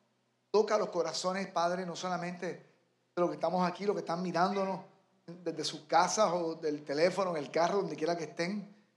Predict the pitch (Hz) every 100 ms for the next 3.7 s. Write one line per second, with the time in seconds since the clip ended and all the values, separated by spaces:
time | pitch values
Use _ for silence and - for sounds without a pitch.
0 | _ _ 170 175 175 165 175 214 220 214
1 | 185 202 196 180 165 - 180 185 190 180
2 | 180 185 170 185 185 170 156 139 175 190
3 | 180 139 170 185 170 185 180